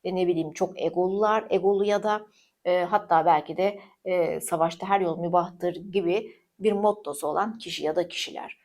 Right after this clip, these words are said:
Hani barışmak gibi niyetiniz de olmayabilir. Bu sefer kendiniz için eninde sonunda yine bakın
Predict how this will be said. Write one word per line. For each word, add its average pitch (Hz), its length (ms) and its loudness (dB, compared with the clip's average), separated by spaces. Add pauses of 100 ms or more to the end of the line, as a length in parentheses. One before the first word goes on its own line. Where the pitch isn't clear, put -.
(240)
Hani 151 240 -4
barışmak 202 420 2
gibi 196 160 -2
niyetiniz 185 480 -4
de 202 40 4
olmayabilir. 117 680 -6 (580)
Bu 320 60 -2
sefer 180 600 2 (440)
kendiniz 175 640 0
için 190 600 -4 (640)
eninde 202 380 4
sonunda 156 380 -4
yine 190 380 2
bakın 165 560 -4